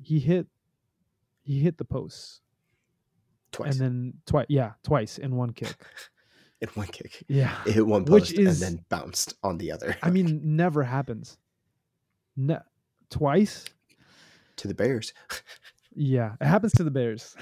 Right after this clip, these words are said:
Speaker 1: <laughs> I will say in his defense, I do, I do remember seeing an Eagles player that, uh, recently, I think in the, like, in the past couple of years,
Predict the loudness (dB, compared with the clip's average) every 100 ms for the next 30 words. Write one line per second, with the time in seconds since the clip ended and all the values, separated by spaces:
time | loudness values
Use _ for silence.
0 | -12 -10 -10 -10 -10 -12 _ -14 -14 -14
1 | -20 -2 2 4 2 2 2 4 2 0
2 | -4 -6 -8 -4 -2 0 2 2 0 -2
3 | -2 -4 -6 -6 -6 -8 -12 -18 _ _
4 | _ _ _ _ _ _ _ _ _ _
5 | _ -6 -4 -2 -2 -4 -4 -4 -4 -8
6 | _ _ _ _ _ _ _ _ _ _
7 | _ _ _ _ _ _ -6 -4 -4 -6
8 | -8 -6 -4 -6 -6 -6 -6 -6 -8 -10
9 | -8 -8 -6 -8 -8 -8 -8 -8 -6 -4
10 | -6 -8